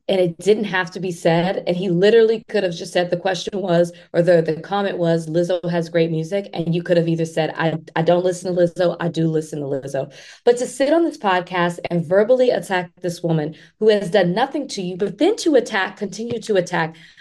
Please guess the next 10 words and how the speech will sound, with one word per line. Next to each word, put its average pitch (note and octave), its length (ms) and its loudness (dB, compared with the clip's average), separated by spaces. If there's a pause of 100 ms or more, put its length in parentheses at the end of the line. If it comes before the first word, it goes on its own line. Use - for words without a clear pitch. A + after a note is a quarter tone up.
(140)
Black E4 380 0
women D#4 380 2 (480)
and G#3+ 160 2
then G3 220 2
women C#4 560 2 (120)
who, B3 160 -6 (140)
who A3 80 2
are F#3 160 4
plus A3+ 480 0
size. B3+ 640 -2